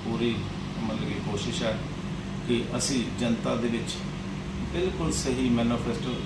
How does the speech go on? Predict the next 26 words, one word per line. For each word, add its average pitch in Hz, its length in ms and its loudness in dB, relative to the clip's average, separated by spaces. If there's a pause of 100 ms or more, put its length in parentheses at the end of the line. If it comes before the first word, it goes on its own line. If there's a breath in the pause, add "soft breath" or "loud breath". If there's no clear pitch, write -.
ਲੈ 101 160 0
ਕੇ 101 120 -2 (880)
ਤੇ 101 120 0 (300)
ਜਨਤਾ 110 320 2
ਦੇ 107 120 0
ਨਾਲ 107 200 2
ਰੂਬਰੂ 107 380 0
ਹੋਈਏ 98 280 0 (600)
ਤੇ 117 60 2
ਜਨਤਾ 113 440 2
ਨੂੰ 123 220 4
ਦੱਸੀਏ 131 360 4 (760)
ਕਿ 131 60 0
ਸ਼ਿਵ 123 260 2
ਸੈਨਾ 127 280 2
ਇੱਕ - 120 0
ਇਹੋ 117 260 2
ਜਿਹੀ 120 200 2
ਪਾਰਟੀ 110 440 0
ਹੈ 117 140 2 (100)
ਜਿਸ 117 120 0
ਦਾ 120 120 2
ਲੋਕ 107 380 0
ਸਭਾ 120 200 2
ਦੇ 120 80 2
ਵਿੱਚ 117 180 0